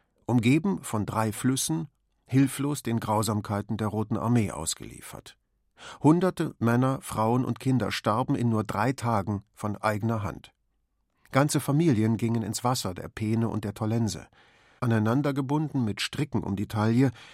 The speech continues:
wie bei einem grausigen Tauziehen, die kleineren Kinder beschwert mit ihren Schulranzen voller Steine.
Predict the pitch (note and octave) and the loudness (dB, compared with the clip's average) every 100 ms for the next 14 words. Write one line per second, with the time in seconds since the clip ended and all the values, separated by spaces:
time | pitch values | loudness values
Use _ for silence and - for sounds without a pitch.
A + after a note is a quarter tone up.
0 | - - A2+ B2 B2+ A2+ A2+ A2 - A2 | -20 -2 0 2 2 2 0 0 0 2
1 | B2+ G#2 A2+ A2+ - A#2+ G2+ - D2+ D2+ | 2 0 -2 -2 -2 -2 0 -4 -4 -10
2 | D#2+ - - _ _ _ A2 B2+ B2+ D3 | -12 -16 -20 _ _ _ -4 4 6 6
3 | C3+ C#3 D3+ D#3+ D#3+ G2+ - G2 A#2 B2 | 4 0 0 0 -2 -2 -4 -2 -2 -2
4 | - - - G#2 A2+ G#2 - B2 B2+ G#2 | -6 -8 -8 -4 -2 -2 0 4 4 4
5 | A2 G#2+ A#2+ G#2+ - A2 A#2 - D#2 D2+ | 2 0 -2 -4 -4 -2 -4 -6 -10 -10
6 | A1 | -16